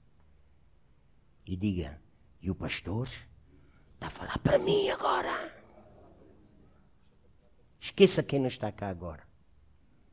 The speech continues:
É mesmo para si que eu estou a falar. Deixe-se de andar a repetir as mesmas coisas a Deus. Use a autoridade que Deus lhe deu.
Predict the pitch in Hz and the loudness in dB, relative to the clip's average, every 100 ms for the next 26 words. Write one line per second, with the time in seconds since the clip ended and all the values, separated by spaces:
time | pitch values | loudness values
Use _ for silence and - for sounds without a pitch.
0 | - - - - - - 120 120 101 92 | -20 -20 -20 -20 -20 4 4 6 0 -6
1 | 104 - 101 - 85 87 - 71 73 - | -8 -6 -8 -8 -10 -10 -12 -14 -14 -14
2 | - - - - - - - - - - | -20 -20 -20 -20 -20 -20 -20 -20 -20 -20
3 | - - 92 151 - - - - - - | -20 -18 0 0 2 -6 -10 -16 -20 -20
4 | _ 101 104 117 113 101 92 - - 123 | _ -2 2 4 4 2 -2 -6 -6 -2
5 | 104 92 110 101 98 87 - 98 87 87 | -2 -2 -4 -4 -6 -8 -6 -6 -6 -6
6 | 87 73 - - 151 117 - - - - | -8 -8 -16 0 2 4 -2 -10 -10 -2
7 | 110 - 113 101 101 - - 90 85 82 | -2 0 0 0 -2 -4 -6 -4 -4 -6
8 | 73 - - | -10 -12 -20